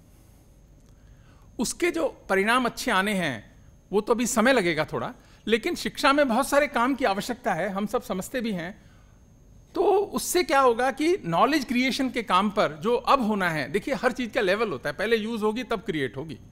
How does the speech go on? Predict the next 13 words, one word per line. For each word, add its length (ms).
ऐसा 260
किसी 280
देश 240
में 80
हुआ 260
नहीं 160
कि 100
सीधे 280
क्रिएट 320
हो 60
जाए 160
कोई 160
चीज़ 220